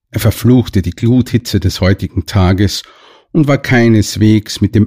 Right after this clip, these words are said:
eng anliegenden, feuerroten Waffenrock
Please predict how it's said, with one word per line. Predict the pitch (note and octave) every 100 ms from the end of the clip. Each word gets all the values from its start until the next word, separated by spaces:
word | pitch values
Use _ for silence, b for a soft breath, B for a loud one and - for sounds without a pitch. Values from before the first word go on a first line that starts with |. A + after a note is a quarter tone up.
| -
eng | B2+ B2 A2+
anliegenden, | A2 A2 G#2+ A#2+ A#2 A2+ G2 G2+ B B B
feuerroten | - - F2+ C3 B2 G#2 A2+ A2+ G#2+
Waffenrock | F2 - - G2+ G2 -